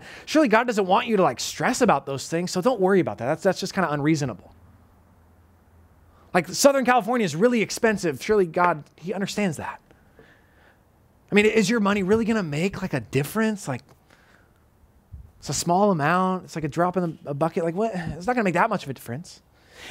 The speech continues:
And we run obedience to Jesus through a filter of, "Is it reasonable? Does it kind of make sense to my values and what I think, how I should live?" And our culture wants to say that what the Bible puts forward as obedience is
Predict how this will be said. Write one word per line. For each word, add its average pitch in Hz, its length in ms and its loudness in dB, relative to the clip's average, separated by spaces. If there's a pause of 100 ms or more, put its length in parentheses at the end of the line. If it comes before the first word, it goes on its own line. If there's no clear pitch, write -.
And 208 240 2
we 226 120 4
run 214 640 4
obedience 233 580 2
to 226 80 -4
Jesus 196 420 0
through 202 180 4
a 185 60 2
filter 269 500 2
of, 185 160 2 (260)
"Is 240 200 2
it 294 100 2
reasonable? 233 720 2 (360)
Does 262 180 6
it 302 100 0
kind 277 200 2
of 190 100 -2
make 226 260 2
sense 240 400 2
to 196 120 2
my 226 240 4
values 240 640 2
and 190 80 0
what 220 120 4
I 247 120 6
think, 240 240 -4
how 202 140 6
I 233 100 6
should 233 240 -6
live?" 226 420 2 (2750)
And 180 120 2
our 202 100 4
culture 226 340 2
wants 185 300 -2
to 170 100 -2
say 175 300 4
that 151 120 -2
what 165 160 0
the 156 60 -2
Bible 180 360 2
puts - 280 -4
forward 131 540 0
as 139 240 -2
obedience 143 800 0
is 160 220 -2